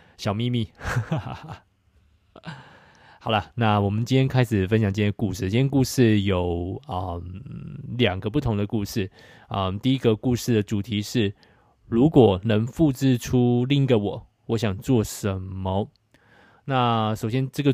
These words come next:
主题我看到蛮多大家在描述想做什么这件事情，其实大致上是两个主题。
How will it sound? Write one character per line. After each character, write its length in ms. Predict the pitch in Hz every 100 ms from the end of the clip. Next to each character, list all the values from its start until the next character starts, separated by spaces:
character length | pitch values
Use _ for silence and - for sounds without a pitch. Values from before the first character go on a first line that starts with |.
| -
主 280 | - 113 98
题 360 | - 110 104 110
我 200 | 95 95
看 280 | - 127 113
到 220 | 113 110
蛮 260 | 104 95 98
多 200 | 107 104
大 200 | 113 107
家 480 | 110 98 95 98 98
在 280 | 104 95 95 _
描 240 | 120 104 101
述 320 | 123 104 92 _ -
想 260 | - 98
做 160 | 101 143
什 140 | -
么 80 | 95
这 80 | 107
件 80 | 107
事 80 | -
情， 120 | 104
其 200 | - 113
实 80 | 113
大 280 | 143 135
致 160 | 120 123
上 220 | 120 110
是 100 | 107
两 160 | 101 92
个 60 |
主 160 | 95 110
题。 220 | 113 135